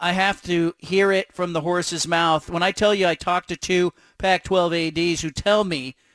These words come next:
that they feel the remaining members are gonna stick together, and then a third tells me this morning, "I agree with those other two A Ds,"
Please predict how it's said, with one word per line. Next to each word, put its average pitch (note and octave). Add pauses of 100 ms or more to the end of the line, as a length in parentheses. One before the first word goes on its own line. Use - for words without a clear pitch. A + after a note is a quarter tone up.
(180)
that F#3
they F#3+
feel G3
the E3+
remaining E3+
members E3
are D#3+
gonna D#3+
stick E3
together, F3 (340)
and F3+
then F3
a D3
third G3
tells G3
me F#3
this D#3
morning, G3+ (220)
"I E3+
agree E3+
with G3+
those G3
other G3+
two G#3+
A G#3+
Ds," A3